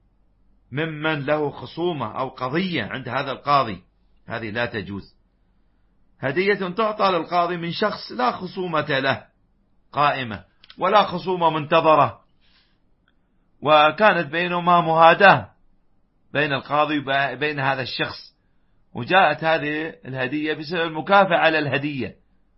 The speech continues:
فهذا القاضي أهداه هدية والآن يريد أن يرد هذه الهدية، فهنا يجوز هذه الهدية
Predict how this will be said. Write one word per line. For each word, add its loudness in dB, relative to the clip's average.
فهذا -2
القاضي -2
أهداه 2
هدية -4
والآن -4
يريد -4
أن -4
يرد -2
هذه 2
الهدية، -2
فهنا -6
يجوز -4
هذه -2
الهدية -4